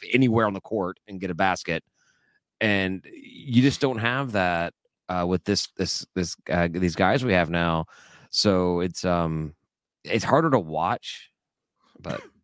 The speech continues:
Speaker 2: We definitely don't have a go-to, like, dish it out to this person. They'll shoot a three, fifty percent or more, he'll make it. We don't have that this year.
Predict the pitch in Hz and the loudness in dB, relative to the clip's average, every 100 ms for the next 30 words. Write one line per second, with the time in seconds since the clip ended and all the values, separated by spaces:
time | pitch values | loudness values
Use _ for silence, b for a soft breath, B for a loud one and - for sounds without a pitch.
0 | _ _ _ b b b - 131 160 196 | _ _ _ b b b -6 0 4 4
1 | 185 160 135 127 123 123 - 117 113 110 | 4 2 2 4 2 2 -2 -2 -2 -2
2 | 104 98 - _ _ b b b - 131 | -4 -6 -10 _ _ b b b -4 -2
3 | 131 113 110 - 113 107 - 107 - 110 | 0 2 0 -2 -8 -8 -6 -8 -6 -8
4 | 104 101 120 110 107 107 104 101 95 98 | -8 -6 -4 -6 -6 -6 -4 -4 -6 -12
5 | _ _ _ _ _ _ - 123 - 113 | _ _ _ _ _ _ -4 -4 -4 -10
6 | 107 - 107 101 95 98 95 95 92 101 | -8 -6 -4 -4 -6 -8 -6 -6 -8 -10
7 | 110 98 92 - 87 - - 120 110 110 | -8 -8 -8 -12 -14 -14 -6 -4 -4 -6
8 | 104 98 101 98 107 - 104 120 123 | -6 -6 -8 -6 -10 -8 -8 -8 -10